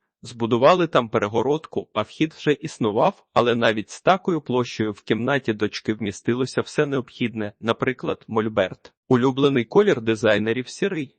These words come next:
його і зробили основним. Він зіграв роль нейтральної підкладки для яскравих, соковитих, фарбованих в різні кольори віденських стільців і живопису сучасних художників. У вітальні висять роботи Вікторії Петиримової,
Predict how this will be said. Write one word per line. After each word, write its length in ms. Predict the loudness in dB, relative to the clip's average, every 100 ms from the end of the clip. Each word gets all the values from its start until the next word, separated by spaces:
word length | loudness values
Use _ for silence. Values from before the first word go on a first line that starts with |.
| -4
його 420 | 0 0 0 -4
і 80 | -4
зробили 480 | -4 -2 0 2 2
основним. 720 | 0 -6 -2 -2 -4 -12 -16 _
Він 260 | -4 -4 -2
зіграв 380 | -2 0 2 2
роль 220 | 0 -2
нейтральної 680 | -2 -6 -4 -2 -2 0 -4
підкладки 640 | -4 -8 -2 2 2 0 -4
для 140 | -2
яскравих, 800 | -2 -4 -6 0 2 0 -8 -20 _ _ -20 _ _ _
соковитих, 720 | -8 0 2 4 2 0 -10 _ _ _ _ -4
фарбованих 640 | -4 0 0 0 -4 -6 -6
в 20 |
різні 340 | -4 -2 -4
кольори 440 | -2 -2 0 -2 -2
віденських 580 | -6 -6 -8 -8 -12 -12
стільців 640 | -6 -6 -6 -6 -6 -6
і 100 | -8
живопису 640 | -2 -2 0 0 -2 -6 -10
сучасних 600 | -10 -2 0 0 -6 -8
художників. 840 | -8 -2 -2 -4 -10 -10 -14 _ _
У 100 | -6
вітальні 480 | -4 0 2 0 0
висять 400 | -4 -4 -6 -6
роботи 440 | -4 0 0 0 -4
Вікторії 580 | -4 -2 -2 -2 -4
Петиримової, 840 | -4 -4 -4 -4 -2 -2 -6 -8 -14